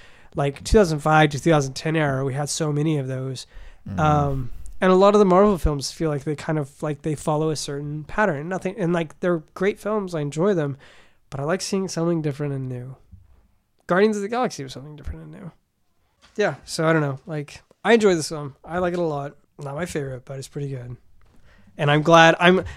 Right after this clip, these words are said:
Speaker 1: the thing that I get into the most about this film is the rich production history, because films that are often, like, train wrecks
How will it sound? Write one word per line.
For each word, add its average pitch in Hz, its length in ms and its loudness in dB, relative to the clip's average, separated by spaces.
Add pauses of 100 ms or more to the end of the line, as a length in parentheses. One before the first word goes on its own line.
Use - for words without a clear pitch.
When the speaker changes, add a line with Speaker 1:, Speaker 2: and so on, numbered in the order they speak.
Speaker 1:
the 175 100 4
thing 226 220 4
that 220 100 4
I 214 60 6
get 208 140 2
into 202 200 0
the 208 80 2
most 147 440 -2 (100)
about 151 420 -2
this 170 240 -4
film 135 320 -8 (440)
is 143 360 -4 (160)
the 147 420 -2
rich 143 640 -4 (140)
production 147 420 -6
history, 180 400 -14 (220)
because 147 400 -6 (360)
films 214 640 0 (100)
that 147 140 -2
are 131 320 -6
often, 175 640 -2
like, 139 400 -12 (1080)
train 165 240 -2
wrecks 175 460 -4